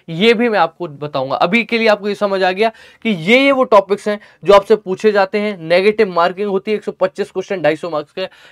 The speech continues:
ये आपका रिटन एग्जामिनेशन होता है। राइट,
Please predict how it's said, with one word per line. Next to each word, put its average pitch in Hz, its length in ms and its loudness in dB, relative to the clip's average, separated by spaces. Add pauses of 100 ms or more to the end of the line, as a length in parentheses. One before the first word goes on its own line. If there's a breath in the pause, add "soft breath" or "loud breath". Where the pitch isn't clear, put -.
(120)
ये 185 100 0
आपका 165 300 0
रिटन 160 280 -4
एग्जामिनेशन 151 760 -6 (340 soft breath)
होता 156 300 0
है। 156 240 -2 (540)
राइट, 185 340 2